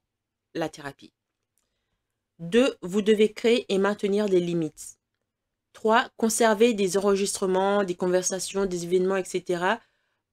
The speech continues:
pour, euh, éviter, euh, le gaslighting. J'en parle, je, dans ma précédente vidéo. Quatre,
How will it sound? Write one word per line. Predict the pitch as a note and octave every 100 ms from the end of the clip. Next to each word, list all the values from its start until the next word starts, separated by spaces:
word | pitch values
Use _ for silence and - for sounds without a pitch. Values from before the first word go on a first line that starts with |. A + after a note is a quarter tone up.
| _
pour, | - A3+ G#3+ G#3
euh, | F3 -
éviter, | G3+ G3+ G3 - A3+ B3 - -
euh, | F3 E3 D#3+
le | E3 F3+
gaslighting. | F#3+ F3+ F3 D#3+ E3+ C3 B2+ _ _ _ -
J'en | D#3+ D#3+
parle, | G3 G3
je, | E3+ D#3+ D#3
dans | D3+ D#3+
ma | D#3+ D#3 C#3+ _ _ _ _ _ _ _ _ _
précédente | - G3 G3 F#3 F#3
vidéo. | E3+ E3+ D3+ - _ _ _ _ _ _ _ _ _ _ _ _ _ _ _ _ _ _ _ _ _
Quatre, | - B3 D4 -